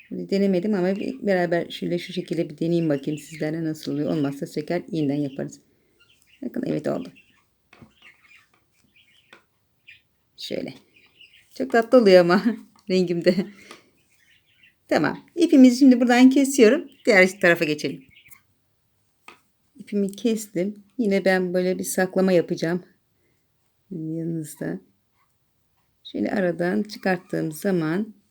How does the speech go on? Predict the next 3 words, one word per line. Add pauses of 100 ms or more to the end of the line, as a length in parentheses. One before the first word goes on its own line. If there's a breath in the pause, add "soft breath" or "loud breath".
(440)
kayboluyor. (1900)
Evet. (2500 loud breath)
Şimdi